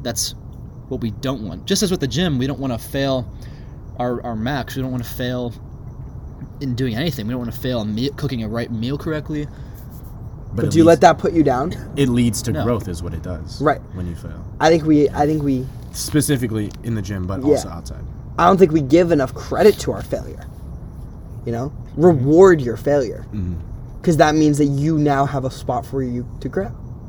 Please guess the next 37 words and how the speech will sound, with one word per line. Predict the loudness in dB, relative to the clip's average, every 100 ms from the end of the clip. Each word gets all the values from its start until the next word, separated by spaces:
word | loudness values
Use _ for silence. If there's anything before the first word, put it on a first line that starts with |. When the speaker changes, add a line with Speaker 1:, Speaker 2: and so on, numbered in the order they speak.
| -12 -12 -12 -10
Speaker 3:
Use | -6 -4
it | -4
as | -4
motivation. | -6 -6 -8 -10 -10 -12 2
Speaker 2:
Yeah. | 2 2 -2 -14 -12 -10
Speaker 3:
Instead | -8 -6 -6
of | -6
letting | -6 -6
it | -8 -8
bog | -8 -8
you | -8
down. | -8 -10 -12 -10
Speaker 2:
Yes. | -10 -10 -12 -12 -12 -12 -12 -8
Speaker 1:
I | -4
think | -2
especially, | -2 0 0 0 -2 -4 -8 -12 -14 -10
so, | -4 0 0 -2 -6 -14 -12 -14 -12
first | -6 -6 -4
of |
all, | -8 -6
do | -4
either | 0 0
of | 2
you | 0
have | -2 -4 -8 -10
ex-girlfriends? | -8 -8 -10 -10 -10 -8 -10 -12 -14 -16 -14 -16 -10 2
Speaker 2:
Yes. | 2
Speaker 3:
I | 4
do. | -2 -4 -8
Yes, | -8 -8
I | -8
do. | -10 -12 -12 -14 -14 -14 -14 -16 -16 -14 -6
Speaker 1:
Would | -4
you | -4
consider | -4 -4 -4
those | -6 -6 -6 -8 -14
failures | -8 -6 -4 -4 -6